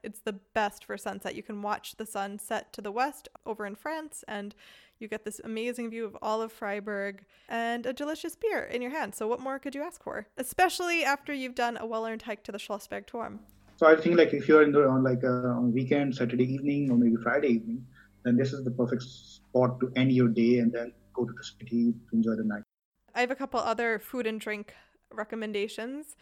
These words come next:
Speaker 1: I mean, you can probably guess my other beer recommendation.
Speaker 2: It's, I think, Feierling.
Speaker 1: Heck
Speaker 2: Because
Speaker 1: yeah, Feierling. So, yeah, Ganter's the big brewery in town.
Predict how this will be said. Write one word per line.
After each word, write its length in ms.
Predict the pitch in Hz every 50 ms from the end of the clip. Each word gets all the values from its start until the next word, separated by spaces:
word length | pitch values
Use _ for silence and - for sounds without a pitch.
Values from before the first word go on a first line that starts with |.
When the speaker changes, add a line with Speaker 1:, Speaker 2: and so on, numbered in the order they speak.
| _ -
Speaker 1:
I 80 | 262 269
mean, 160 | 277 285 294
you 80 | 285
can 140 | 285 - 302
probably 400 | 277 285 302 294 285 285 269 277
guess 240 | 247 - 240 254 -
my 180 | 247 226 196 -
other 220 | 226 233 214 214
beer 260 | 214 220 202 202 208
recommendation. 1000 | 202 190 185 - 226 214 214 208 208 220 202 214 - - - 226 214 240 262 262 _ _ _ _ _ _ - - _ _ _ _ _ _ _ _ _ - - - - - -
Speaker 2:
It's, 200 | - - - -
I 100 | 160 147
think, 320 | 143 - 151 151 143 131 127 - - - - - - _ - -
Feierling. 540 | 151 147 156 151 - - - 117 233 - -
Speaker 1:
Heck 380 | - - 294 330 359 349 349
Speaker 2:
Because 180 | 359 359 359 349
Speaker 1:
yeah, 580 | 349 349 349 339 339 339 330 339 330 339 320 269 -
Feierling. 800 | - 330 349 339 330 294 294 330 392 403 392 392 392 392 392 381 381 - - - -
So, 360 | - - 320 311 311 294 - -
yeah, 220 | - 262 240 202 - - - 247 262
Ganter's 420 | - 254 269 311 - 339 320 294
the 80 | 294 302
big 300 | 247 277 277 262 262 262 _ _ _
brewery 500 | - 269 269 269 269 285 285 285 285 285
in 160 | 240 - 247 254
town. 360 | - 254 233 220 240 285